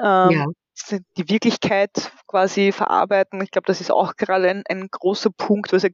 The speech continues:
Speaker 1: dieses Annehmen von, sie ist tatsächlich nicht mehr da, so ich möchte mein
Speaker 2: Mhm.
Speaker 1: Kind wieder haben, aber es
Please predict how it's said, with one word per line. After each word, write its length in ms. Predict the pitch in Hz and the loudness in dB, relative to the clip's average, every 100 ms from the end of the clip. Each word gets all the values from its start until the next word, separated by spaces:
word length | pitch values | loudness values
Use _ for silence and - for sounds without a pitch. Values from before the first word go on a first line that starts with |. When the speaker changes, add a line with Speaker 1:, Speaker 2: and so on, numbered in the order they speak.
| _ | _
Speaker 1:
dieses 260 | 190 180 170 | -4 0 0
Annehmen 600 | - 170 202 202 196 190 | 0 -2 -2 -4 -4 -4
von, 180 | 202 190 - - | -2 -2 -4 -20
sie 160 | _ - | _ -6
ist 140 | 170 | -2
tatsächlich 480 | 190 - 180 - 208 | -2 0 0 0 -2
nicht 200 | 208 - | -4 -2
mehr 120 | 202 | 0
da, 260 | 196 190 208 | 2 2 0
so 140 | - | 0
ich 180 | 185 180 | -4 -2
möchte 180 | 165 147 | 0 0
mein 120 | 143 | 0
Speaker 2:
Mhm. 40 | 151 - | -4 -12
Speaker 1:
Kind 140 | 190 | -6
wieder 240 | 185 202 190 | 0 0 2
haben, 200 | 185 190 | 2 2
aber 160 | 180 | 2
es 120 | 175 | 0